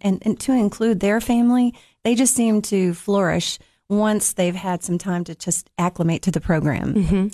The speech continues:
Speaker 2: How did Mustard Seed Ranch come about? How long have they been around here in the Upper Cumberland, and what's a brief history?
Speaker 1: Ironically enough, April is actually our celebration of twelve years of
Speaker 2: Twelve.
Speaker 1: providing a home for children.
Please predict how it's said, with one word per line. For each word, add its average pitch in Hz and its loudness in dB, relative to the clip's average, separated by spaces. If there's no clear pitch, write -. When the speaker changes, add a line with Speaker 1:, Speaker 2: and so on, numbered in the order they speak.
Speaker 2:
How 240 -2
did 285 0
Mustard 214 0
Seed 180 -2
Ranch 175 -2
come 185 0
about? 143 -2
How - -2
long 185 2
have 202 0
they 196 0
been 190 0
around 180 0
here 185 2
in 185 2
the 175 2
Upper 180 -2
Cumberland, 170 0
and 160 0
what's 208 0
a 190 0
brief 175 0
history? 170 0
Speaker 1:
Ironically 233 4
enough, 190 2
April 185 2
is 185 2
actually 180 -2
our 175 2
celebration 175 0
of 170 -2
twelve 175 -4
years 185 0
of - 0
Speaker 2:
Twelve. 214 2
Speaker 1:
providing 190 2
a 180 -2
home 190 2
for 202 -8
children. 185 0